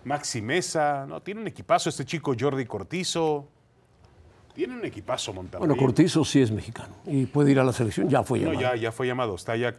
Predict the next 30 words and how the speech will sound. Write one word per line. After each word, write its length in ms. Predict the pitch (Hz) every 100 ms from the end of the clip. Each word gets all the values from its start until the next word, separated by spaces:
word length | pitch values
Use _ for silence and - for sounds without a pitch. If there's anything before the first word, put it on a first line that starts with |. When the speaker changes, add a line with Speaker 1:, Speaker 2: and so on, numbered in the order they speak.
| _ -
Speaker 1:
convocado 500 | 107 101 120 120 113
para 140 | 101
jugar 200 | 104 110
con 140 | 117 101
Australia 500 | 95 - 110 104 101
y 200 | 92 92
Uzbekistán. 680 | 92 90 95 104 - 120 - - -
Ahora, 440 | - 143 151 135 -
em, 560 | 139 131 131 127 127 117 _ _ _ _ -
el 200 | 151 143
tema 480 | 214 220 202 190 - _ _ _ _ -
este 300 | 165 160 160
de 100 | 135
Rayados, 460 | 127 127 143 147
José 220 | - 120 131
Ramón, 340 | 131 143 170 - _ _ _ _ _ _ -
¿es 200 | 185 143
bueno 340 | 151 160 202
que 100 | 170
se 140 | 123 143
hagan, 380 | 147 151 139 - -
que 140 | 139
se 120 | - 127
amase 360 | 139 165 156
tanta 540 | - 147 151 147 - 131
riqueza 560 | 120 117 147 143 156
en 80 | 123
un 160 | 131 127
solo 360 | 147 139 117
club? 320 | 110 117 151